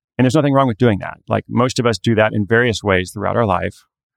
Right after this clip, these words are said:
Very few of us have completely passive income. Nevertheless, I would argue, and I think a lot of you would agree with me, that it's also pretty cool to be able to have this income, this source of money that comes in without you doing much, if at all.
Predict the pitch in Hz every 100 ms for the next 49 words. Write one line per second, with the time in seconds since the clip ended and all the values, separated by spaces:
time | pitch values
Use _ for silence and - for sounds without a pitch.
0 | _ 104 123 117 127 117 101 - 104 104
1 | 117 104 120 107 104 104 92 98 92 120
2 | 110 90 85 92 _ _ _ _ 113 151
3 | 135 127 143 - 147 185 120 92 92 107
4 | 113 101 117 - 107 101 110 120 101 95
5 | 90 160 170 110 90 104 110 - _ _
6 | _ _ 120 104 131 190 165 117 113 -
7 | 110 107 - 104 127 127 120 113 110 156
8 | 127 - 113 110 110 104 101 - 135 139
9 | - 113 107 104 104 - 104 101 98 101
10 | - 139 131 120 110 110 107 104 104 -
11 | 110 110 117 123 101